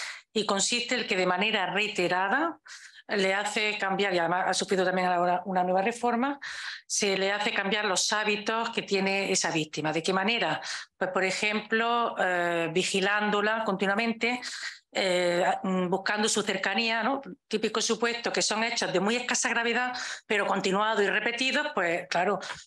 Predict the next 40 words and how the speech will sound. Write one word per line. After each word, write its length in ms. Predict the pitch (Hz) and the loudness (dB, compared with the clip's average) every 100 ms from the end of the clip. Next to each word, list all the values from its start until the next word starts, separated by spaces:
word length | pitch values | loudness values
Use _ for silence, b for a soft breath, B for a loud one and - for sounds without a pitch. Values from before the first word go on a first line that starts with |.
| _ | _
le 280 | 202 185 180 | -4 -2 0
cambian 380 | 196 190 208 208 | 0 2 2 2
el 580 | 190 170 170 170 165 170 | 0 2 2 2 0 -2
ritmo 340 | 170 202 196 | 0 2 2
normal 420 | 190 170 180 180 | 2 2 2 2
de 420 | 170 170 165 160 165 | 2 2 2 2 2
la 100 | 170 | 2
vida 260 | 208 208 | 2 0
cotidiana 600 | - 202 185 190 208 196 165 | 0 0 2 2 2 2 2
de 160 | 170 | 2
la 100 | 156 | 0
víctima. 540 | 160 160 - 151 139 B B B B - | -2 -4 -6 -10 -10 B B B B -8
Por 120 | - 180 | -2 0
ejemplo, 460 | 240 208 180 165 | 2 0 0 0
pues 220 | 175 175 | 2 2
va 140 | 185 196 | 2 0
a 20 | |
entrar 300 | 202 208 214 | 0 0 0
en 140 | 208 | 0
el 80 | 208 | 0
autobús 540 | 196 196 202 269 220 - | 0 0 2 2 0 -2
y 80 | - | -2
se 120 | 175 | 0
sienta 300 | - 185 185 | 0 0 -2
justo 280 | - 185 170 | -4 -2 0
al 100 | 165 | 2
lado. 320 | 165 147 143 B B - | 0 -2 -6 B B -2
Va 60 | |
a 40 | 196 | 0
una 180 | 220 220 | 2 0
cafetería 520 | 208 185 214 254 190 | 0 0 0 0 0
y 80 | 170 | 0
allí 160 | 175 | 0
está 200 | 190 196 | 0 0
en 60 | 185 | 0
la 100 | 180 | 0
cafetería, 640 | 170 165 175 165 175 156 | -2 -2 0 2 2 0
¿no? 120 | 196 | 0
Está 240 | 220 - 180 | -2 -2 -2
acosándola. 720 | 180 160 190 180 160 147 | 0 0 0 0 0 -2